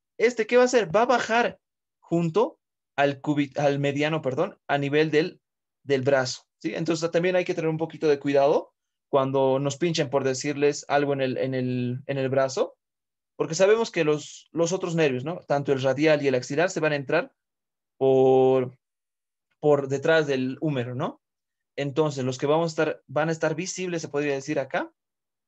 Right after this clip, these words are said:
van a ser el mediano, o sea, s-, lo característico es el mediano, pero también el cubital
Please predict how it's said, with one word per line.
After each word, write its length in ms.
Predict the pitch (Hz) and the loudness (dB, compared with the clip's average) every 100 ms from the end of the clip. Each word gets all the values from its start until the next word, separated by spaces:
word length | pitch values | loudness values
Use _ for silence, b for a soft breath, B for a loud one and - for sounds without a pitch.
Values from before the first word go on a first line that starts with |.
| _ | _
van 180 | - 147 | -2 -2
a 80 | 139 | -2
ser 340 | 131 147 147 - | -2 2 2 2
el 200 | 135 131 | -2 0
mediano, 460 | 139 143 185 127 | 0 2 0 0
o 60 | - | -8
sea, 100 | - | -14
s-, 380 | - - - - | -16 -18 -20 -18
lo 400 | 127 127 123 127 | -10 -8 -6 -6
característico 520 | 127 135 131 165 160 | -4 -6 -4 -6 -6
es 40 | 139 | -6
el 60 | |
mediano, 500 | 127 127 139 151 185 - | -6 -4 -4 -4 -6 -2
pero 300 | 220 214 214 | 0 0 0
también 280 | 156 147 143 | -2 -2 -4
el 160 | 131 | -8
cubital 380 | 131 127 127 - | -10 -10 -8 -10